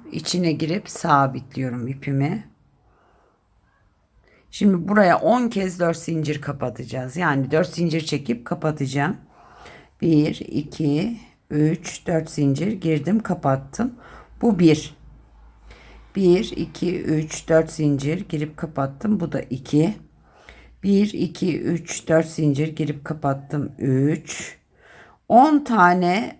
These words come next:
olana kadar bu işlemi yapacağım. Dokuz tanesini kapattım. Bu da sonuncu. Dört zincir çekip halka içerisine kapattım. On.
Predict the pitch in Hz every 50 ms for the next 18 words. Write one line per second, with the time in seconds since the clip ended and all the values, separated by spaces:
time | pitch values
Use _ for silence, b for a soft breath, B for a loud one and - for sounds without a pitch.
0 | _ - - 180 196 196 196 202 202 196 - 175 151 170 185 196 214 175 175 196
1 | 190 175 - - 143 139 131 127 131 131 127 - 120 - 123 123 117 - - _
2 | _ _ _ _ _ _ _ - - - - - - - - - - - - -
3 | - - B B B B B B B B B B B B B - - 220 226 220
4 | 269 240 - - 226 208 180 170 165 165 - - 175 175 - 233 226 233 190 175
5 | 170 - - 220 220 190 190 220 214 214 - 220 190 180 175 165 156 147 143 139
6 | 147 180 185 175 - - 160 147 139 139 135 139 - - 151 147 - 156 160 180
7 | - - - - - b b b b b b b b b b b b - - 185
8 | 180 175 175 - 185 165 - - 160 156 139 143 - 147 143 143 143 - - -
9 | - 147 143 143 - - 117 110 - - - 143 131 113 110